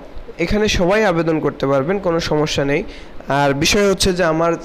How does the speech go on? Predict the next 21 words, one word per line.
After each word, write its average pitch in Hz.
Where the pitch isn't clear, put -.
আমিন 170
এক্সপ্রেস 190
বিডি 165
চ্যানেলটি 160
আপনাদের 165
যদি 175
ভালো 147
লেগে 156
থাকে, 156
আহ, 139
তো 147
অবশ্যই 175
সাবস্ক্রাইব 165
করবেন, 160
লাইক, 147
কমেন্ট, 151
শেয়ার 175
করবেন, 175
আপনাদের 147
বন্ধুদের 180
কাছে 196